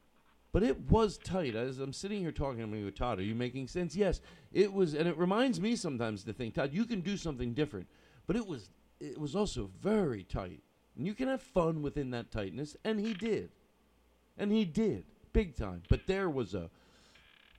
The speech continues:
there was a tightness also to it. When he was on a roll, and this would go into that, and that would go into that, and then the song at the end, and it was something to see.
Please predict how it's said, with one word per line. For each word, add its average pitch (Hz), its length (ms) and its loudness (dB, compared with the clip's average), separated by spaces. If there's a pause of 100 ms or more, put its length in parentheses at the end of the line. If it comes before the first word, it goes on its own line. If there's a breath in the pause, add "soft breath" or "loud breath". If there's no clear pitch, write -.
there 135 160 0
was 120 160 -2
a 98 80 -4 (180)
tightness 123 460 -2
also 107 360 -2
to 87 180 -4
it. 90 80 -8
When 95 100 -6
he 113 100 0
was 120 160 -2
on 113 120 -4
a 110 40 -4
roll, 120 300 0
and 104 100 -2
this 127 220 -4
would 104 140 -8
go 120 80 -4
into 127 180 -4
that, 139 220 -2
and 107 100 -6
that 131 160 -4
would 101 120 -8
go 113 100 -4
into 120 160 -4
that, 143 240 0
and 107 100 -8
then 110 140 -6
the 101 40 -6
song 143 440 -4
at 95 80 -8
the 135 120 -2
end, 131 280 -2
and 90 160 -6 (1300 soft breath)
it 139 60 -2
was 139 140 0
something 113 440 -4
to 87 100 -6
see. 95 480 -2